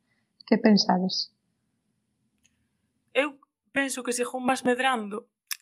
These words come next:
Speaker 2: creo que como que se volve un pouquiño máis difícil facer amizades, pero porque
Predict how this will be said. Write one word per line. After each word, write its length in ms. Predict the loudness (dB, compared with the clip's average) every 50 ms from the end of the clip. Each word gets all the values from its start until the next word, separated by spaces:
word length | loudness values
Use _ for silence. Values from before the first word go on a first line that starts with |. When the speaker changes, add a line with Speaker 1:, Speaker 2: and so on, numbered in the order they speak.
| _ 2
Speaker 2:
creo 200 | 6 6 6 6
que 160 | 4 0 -2 0
como 260 | 0 2 2 2 0
que 140 | -2 -4 -2
se 80 | 2
volve 240 | 4 4 4 4 2
un 80 | 2 0
pouquiño 320 | 0 0 0 -6 -4 0
máis 160 | 2 2 2 2
difícil 380 | 0 -4 -4 -6 -6 -6 -4
facer 240 | -4 -4 -2 0 0
amizades, 480 | 0 -2 -2 6 8 8 8 8 2 4
pero 220 | 4 4 4 4
porque 320 | 2 0 2 4 2 2